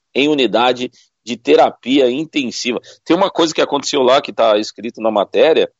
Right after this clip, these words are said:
é, que eu acho que é bem, bem importante, e a gente percebe, é, o Paraguai fazendo isso. O presidente do Paraguai, as autoridades do Para-, é, paraguaias,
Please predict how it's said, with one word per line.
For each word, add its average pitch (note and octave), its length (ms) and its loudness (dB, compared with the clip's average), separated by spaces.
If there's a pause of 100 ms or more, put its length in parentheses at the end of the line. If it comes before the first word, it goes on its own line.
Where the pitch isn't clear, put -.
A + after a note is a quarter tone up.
(280)
é, F#2+ 180 -4
que - 140 -6
eu G#2 80 4
acho A#2 220 0
que C3 80 0
é A#2 40 4
bem, A2+ 560 -4
bem C#3 300 -4
importante, B2+ 640 -4
e B2 40 0
a G#2+ 40 2
gente G#2+ 220 -8
percebe, G2 500 0 (340)
é, G2 300 4
o G2 60 2
Paraguai A#2+ 480 2
fazendo A2 440 -2
isso. C#3 220 -6
O - 40 -18
presidente C3 840 -6 (260)
do - 140 -12
Paraguai, A2 480 2
as G#2+ 100 -2
autoridades G#2 540 -2
do G#2 100 -8
Para-, G2+ 460 -2
é, F2+ 220 0
paraguaias, G2+ 760 0